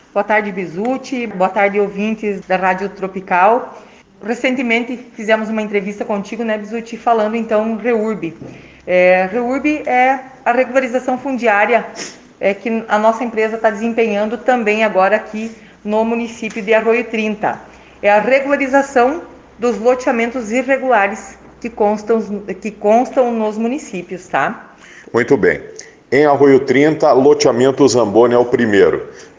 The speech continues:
Speaker 2: Você está visitando o prefeito municipal. Qual que é o objetivo dessa visita hoje?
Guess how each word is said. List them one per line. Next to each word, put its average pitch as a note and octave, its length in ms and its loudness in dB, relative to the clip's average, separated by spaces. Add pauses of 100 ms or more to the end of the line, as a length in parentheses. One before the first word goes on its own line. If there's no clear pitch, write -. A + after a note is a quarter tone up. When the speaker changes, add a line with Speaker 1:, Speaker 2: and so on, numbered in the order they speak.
(200)
Speaker 2:
Você A#2+ 380 2
está B2 300 2
visitando A#2+ 640 2
o C3+ 60 0
prefeito A#2 480 2
municipal. A#2 480 2
Qual C#3+ 260 2
que - 140 0
é - 20 8
o C#3+ 60 8
objetivo B2 560 -2
dessa A#2 260 2
visita G#2+ 460 0
hoje? D#2+ 360 2